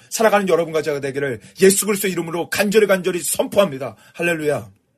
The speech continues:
다음 주부터는요, 이제 이 합당한 삶이 구체적으로 어떤 건지 살펴볼 거예요. 아, 막 기대가 되지 않아요?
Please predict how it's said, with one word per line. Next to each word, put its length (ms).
다음 180
주부터는요, 800
이제 200
이 100
합당한 400
삶이 240
구체적으로 480
어떤 300
건지 380
살펴볼 500
거예요. 340
아, 140
막 100
기대가 340
되지 200
않아요? 360